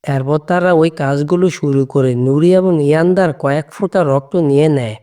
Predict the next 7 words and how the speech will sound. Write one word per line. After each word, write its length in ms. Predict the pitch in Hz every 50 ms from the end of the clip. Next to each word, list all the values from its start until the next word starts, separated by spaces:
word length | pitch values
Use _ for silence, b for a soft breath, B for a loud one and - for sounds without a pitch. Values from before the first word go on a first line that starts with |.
| _ _ -
এবং 280 | 147 143 151 170 170
তাদেরকে 400 | 165 185 180 180 185 180 - 175
মাটিতে 500 | 143 135 131 131 131 - 180 165 190 180
গলা 320 | 147 143 139 135 139 156 156
সমান 360 | - - 175 185 190 190 185
পুঁতে 360 | 185 - 160 143 - 175 160
দেয়। 240 | 143 139 123 117